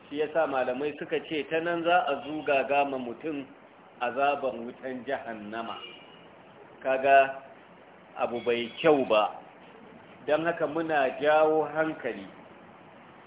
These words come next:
ko yaya ma dai ƙafarka take, ka yi iya iyawarka,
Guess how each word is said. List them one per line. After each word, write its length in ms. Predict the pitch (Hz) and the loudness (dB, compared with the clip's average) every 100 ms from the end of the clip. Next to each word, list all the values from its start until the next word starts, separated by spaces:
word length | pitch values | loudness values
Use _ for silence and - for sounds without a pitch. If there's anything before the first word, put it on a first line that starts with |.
| - - | -20 -12
ko 260 | 180 190 | -2 2
yaya 500 | 196 180 160 139 135 | 4 6 6 6 4
ma 260 | 135 151 156 | 4 4 4
dai 240 | 156 160 | 4 0
ƙafarka 600 | 160 185 165 151 131 - 113 | -2 -4 0 0 -2 -6 -4
take, 340 | 160 170 143 113 - - - - - - - - - - - - - | -4 -4 -6 -10 -12 -20 -20 -20 -20 -20 -20 -20 -20 -20 -20 -20 -8
ka 100 | - | -2
yi 300 | 143 160 190 | 2 2 0
iya 540 | 196 202 202 196 196 190 | 0 8 12 12 10 4
iyawarka, 920 | 208 190 165 147 151 156 - 120 | 8 10 12 12 8 6 4 2